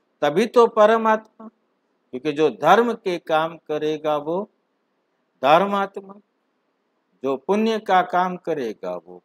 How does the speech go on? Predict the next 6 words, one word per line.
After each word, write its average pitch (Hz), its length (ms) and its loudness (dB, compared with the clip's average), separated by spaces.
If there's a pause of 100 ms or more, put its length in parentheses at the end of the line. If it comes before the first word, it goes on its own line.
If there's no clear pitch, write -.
पुण्य 202 240 -2
आत्मा, 185 680 -6 (420)
जो 113 100 -2
पाप 202 540 4
करेगा 113 440 -10
वो 85 300 -20